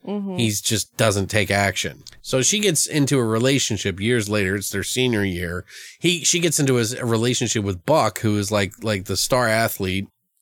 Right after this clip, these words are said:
Speaker 1: Matthew Fox.
Speaker 2: Yeah, Matthew Fox, who was in
Speaker 1: He Lost, and he was
Speaker 2: Yes.
Speaker 1: in a, what's that, a Tomahawk? What's that movie called?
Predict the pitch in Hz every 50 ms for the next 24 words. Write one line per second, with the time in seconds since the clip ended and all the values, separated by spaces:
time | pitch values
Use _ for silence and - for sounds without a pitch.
0 | _ _ - 214 214 196 196 - 214 196 - - 196 185 190 196 - - - -
1 | - - - _ _ - 135 135 117 101 104 113 117 113 - 123 104 - - 120
2 | 113 101 95 98 - - - - - - - - - - - - - _ _ -
3 | 127 123 117 117 107 107 117 117 113 113 113 113 110 110 107 107 107 107 107 107
4 | 107 107 107 107 254 233 190 185 196 170 - - 185 190 202 190 185 190 208 202
5 | - - - - - - - - - 123 123 120 - 190 180 185 185 180 180 185
6 | 175 175 170 160 151 160 165 160 - _ _ _ _ _ _ _ _ 185 208 -
7 | - 220 196 170 180 - _ _ _ _ _ - - - 175 180 175 165 - -
8 | - - 196 196 214 214 214 208 208 196 196 - _ _ _ _ 185 185 208 233
9 | 226 - 254 247 240 247 240 240 - 262 254 247 240